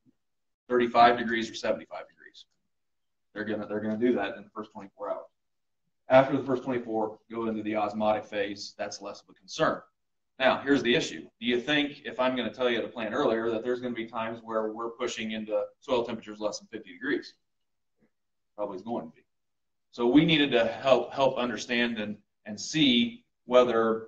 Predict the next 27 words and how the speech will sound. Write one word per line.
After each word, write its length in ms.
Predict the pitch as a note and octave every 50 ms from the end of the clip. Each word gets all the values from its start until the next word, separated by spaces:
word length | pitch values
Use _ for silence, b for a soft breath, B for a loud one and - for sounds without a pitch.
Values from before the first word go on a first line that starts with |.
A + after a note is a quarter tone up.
| -
technology 680 | - - A#2 A2+ B2 C3 C#3 - - C3+ B2+ B2 B2+ B2
today 300 | A#2 B2 A#2+ A#2+ A#2+ A#2+
and 160 | A2+ G#2+ G#2
varieties 600 | A2 A2 A2 A#2 - B2 - A2 G#2+ A2 G#2+ -
could 120 | - A#2 -
handle 320 | - A#2+ A#2+ A#2 A2 G#2+
this 160 | G#2+ G2+ -
differently 480 | - A#2+ A2+ A#2 A2+ - - G#2 G2+ G2+
than 160 | G2+ G2+ G2
they 60 | - -
had 120 | G#2 F#2+
in 80 | - - _ -
the 140 | F#2+ - -
past. 180 | - - - - - _ _ _ _ _ _ _ _ _ _ _ _ -
'Cause 140 | G#2+ A2 A2
that's 240 | B2 A#2+ A2+ -
gonna 180 | - C3 A#2+ A2+
be 200 | A2+ A#2 A2+ A2
a, 240 | G#2+ G#2+ G#2+ G#2 G#2+
a 20 |
key 260 | A2 - B2+ A#2 A2
aspect 520 | G#2+ G#2+ G#2+ - - A2 G#2 G2+ G2+ - -
to, 340 | G#2+ G#2 G2+ F#2+ F#2 - -
to 60 | A2+
making 240 | A2 A2 G#2 - -
this 160 | - - F3+
work. 260 | - A3 - - -